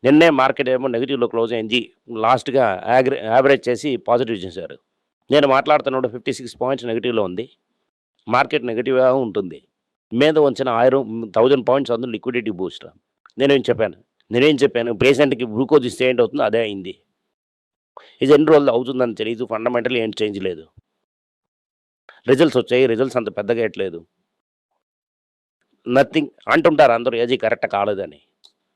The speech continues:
నేను చెప్పుకోవాల్సినంత ఆహా, ఓహో అని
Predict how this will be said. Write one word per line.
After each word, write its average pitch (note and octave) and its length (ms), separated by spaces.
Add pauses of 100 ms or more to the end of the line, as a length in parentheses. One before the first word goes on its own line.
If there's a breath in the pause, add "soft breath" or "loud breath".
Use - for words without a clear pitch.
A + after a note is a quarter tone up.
(500 soft breath)
నేను C#3+ 200
చెప్పుకోవాల్సినంత C3 1040 (460)
ఆహా, C3+ 160
ఓహో A#2+ 340
అని A2+ 100